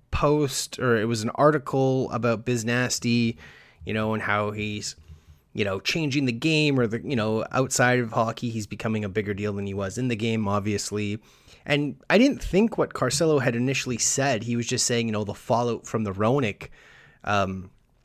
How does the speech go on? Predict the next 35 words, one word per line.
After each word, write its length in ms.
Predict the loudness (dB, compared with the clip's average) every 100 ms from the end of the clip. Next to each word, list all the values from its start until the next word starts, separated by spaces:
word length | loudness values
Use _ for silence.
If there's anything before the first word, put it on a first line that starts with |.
| _ _ _ -20 _
are 220 | 0 0 0
trying 240 | 0 -2
to, 100 | -2
whatever 340 | 2 4 4
it 60 | 4
was, 220 | 2 2
it 60 | 0
was, 120 | -4
he 720 | -8 -12 -14 -12 -12 -6 2
made 140 | 4
a 20 | 6
comment 260 | 4 6
about, 220 | 6 6
you 80 | 4
know, 80 | 2
the 80 | 4
fallout 260 | 6 6
of 120 | 6 4
Roenick 300 | 2 2 0
being 200 | -2 -2
fired 300 | 0 -2 -2
from 160 | -2
N 100 | -2
B 140 | -2 -2
C 240 | -2 -4
from, 340 | -4 -4 -6 -12 -20 -20 -20 -20 -20 -2
you 100 | 0
know, 140 | 2
Roenick's 420 | 2 2 0 -2
interview 420 | -2 -2 0 0
on 160 | 0 -2
Spit 240 | -2 -2
and 80 | -2
Chicklets. 540 | -4 -4 -4 -6 -4 -8
I, 160 | -6 -6